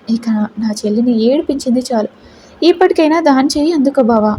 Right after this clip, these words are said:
అన్నాడు రాజారాం చేతులెత్తి దండం పెడుతూ. మోహన్ ఆయన చేతులు పట్టుకొని, "బావా, ఏంటి నువ్వు?" అని,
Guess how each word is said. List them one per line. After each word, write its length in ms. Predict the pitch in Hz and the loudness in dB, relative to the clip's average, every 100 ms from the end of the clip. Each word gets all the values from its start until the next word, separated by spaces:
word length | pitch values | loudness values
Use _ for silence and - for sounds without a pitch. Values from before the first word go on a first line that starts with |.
| - | -6
అన్నాడు 380 | 220 220 208 202 | -2 0 0 -2
రాజారాం 720 | - 220 202 202 214 214 208 - | -6 -4 -4 -4 -6 -4 -2 -2
చేతులెత్తి 540 | 214 247 262 240 233 - - - - - | -2 -2 -6 -4 -6 -8 -18 -20 -20 -4
దండం 300 | 254 285 330 | 0 2 0
పెడుతూ. 340 | 370 285 254 247 - - - - | 0 0 0 -4 -6 -20 -20 -4
మోహన్ 420 | 226 226 214 220 208 226 | 2 2 2 0 -2 -4
ఆయన 180 | 226 214 214 | -2 -2 -2
చేతులు 220 | 208 247 | -2 -4
పట్టుకొని, 480 | 247 226 - 208 226 - - - - 214 | -4 -8 -6 -2 -2 -4 -16 -20 -6 0
"బావా, 220 | 220 220 | 2 4
ఏంటి 420 | 247 220 247 302 | 2 2 0 0
నువ్వు?" 360 | 269 226 220 220 - | 0 0 -2 -6 -6
అని, 300 | 226 208 233 | -4 -2 -4